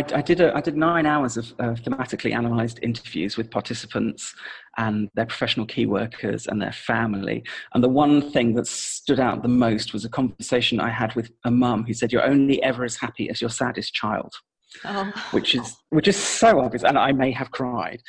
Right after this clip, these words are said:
Speaker 1: <laughs>
Speaker 2: Oh,
Speaker 1: at that point.
Speaker 2: goodness.
Speaker 1: But if you think about that, what's actually happening there, if, if, if, if we go back to that often deficit-focused approach, your, all the messaging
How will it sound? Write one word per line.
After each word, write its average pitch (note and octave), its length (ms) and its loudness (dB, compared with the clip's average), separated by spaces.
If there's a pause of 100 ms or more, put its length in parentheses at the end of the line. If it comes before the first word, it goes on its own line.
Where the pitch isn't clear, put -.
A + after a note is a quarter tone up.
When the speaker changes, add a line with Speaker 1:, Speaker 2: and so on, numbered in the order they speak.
(100)
Speaker 1:
<laughs> - 180 -20
Speaker 2:
Oh, - 80 0
Speaker 1:
at G3+ 1300 2
that - 140 -4
point. - 140 -2
Speaker 2:
goodness. - 260 -18
Speaker 1:
But E3+ 240 4
if E3 140 -4
you F3 60 -8
think C#4+ 240 0
about A2+ 280 -6
that, - 220 -12 (260)
what's D#3 180 -4
actually C3+ 720 -6 (120)
happening F3+ 340 -6
there, A#2 160 0
if, C3+ 100 -8
if, - 220 -8
if, C#3+ 180 -4
if C#3 140 -12
we D3+ 60 -2
go F3 120 0
back E3+ 280 0
to - 140 -18
that A#2+ 200 0 (240)
often C#3 520 -4
deficit-focused - 920 -8
approach, - 640 -6 (460)
your, C3 480 2
all F#3+ 220 2
the F3 100 -2
messaging B2+ 640 -4